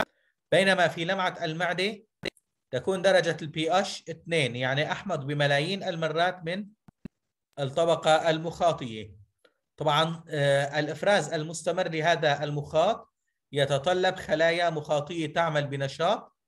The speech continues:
ولحتى هالخلايا تعمل بنشاط تحتاج دائمًا إلى تروية دموية، آه، جيدة.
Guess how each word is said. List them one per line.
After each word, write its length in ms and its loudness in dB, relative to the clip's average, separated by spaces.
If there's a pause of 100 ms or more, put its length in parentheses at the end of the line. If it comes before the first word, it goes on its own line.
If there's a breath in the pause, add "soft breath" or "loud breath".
(360)
ولحتى 400 0
هالخلايا 460 2
تعمل 300 0
بنشاط 680 -2 (260)
تحتاج 640 0
دائمًا 400 2
إلى 340 4
تروية 680 -2
دموية، 880 0 (760)
آه، 440 2
جيدة. 640 -2